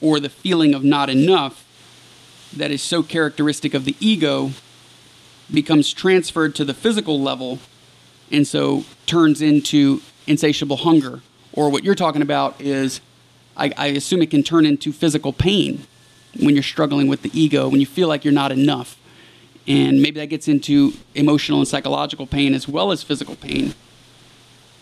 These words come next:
He says, "Some egos know what they want and pursue their aim with, with grim and ruthless determination."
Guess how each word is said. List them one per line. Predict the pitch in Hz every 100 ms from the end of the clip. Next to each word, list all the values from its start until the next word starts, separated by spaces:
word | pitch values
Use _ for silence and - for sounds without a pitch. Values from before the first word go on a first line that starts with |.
| _ _ _ _ _ _ _ _ _ _ _ -
He |
says, | 160 165 156
"Some | 190 180
egos | 175 165 156 139
know | 147 160
what | 165 160
they | 143
want | 139 170 151 -
and | 160 160
pursue | 139 - 196 160
their | 147 -
aim | 165 160 151
with, | 143 127 -
with | 139 139 135 -
grim | 156 170 165 156 156
and | 151 139 143
ruthless | 170 156 156 147 -
determination." | 139 151 143 143 160 156 -